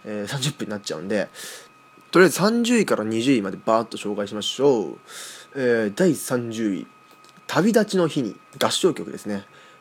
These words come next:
えー、白い光の中にってやつですね。はい。えー、三十位。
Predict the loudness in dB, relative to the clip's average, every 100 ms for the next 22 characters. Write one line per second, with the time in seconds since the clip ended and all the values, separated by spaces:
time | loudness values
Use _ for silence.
0 | -12 -6 -4 -4 -4 -6 -6 -4 2 4
1 | 6 4 0 -4 -2 -2 -2 -2 -4 -6
2 | -8 -14 -10 -6 -6 -8 -20 -20 -14 -10
3 | -10 -14 -20 -20 -20 -20 -20 -20 -20 -18
4 | -16 -14 -14 -16 -18 -20 -20 -20 -20 -20
5 | -20 _ -16 -6 -6 -6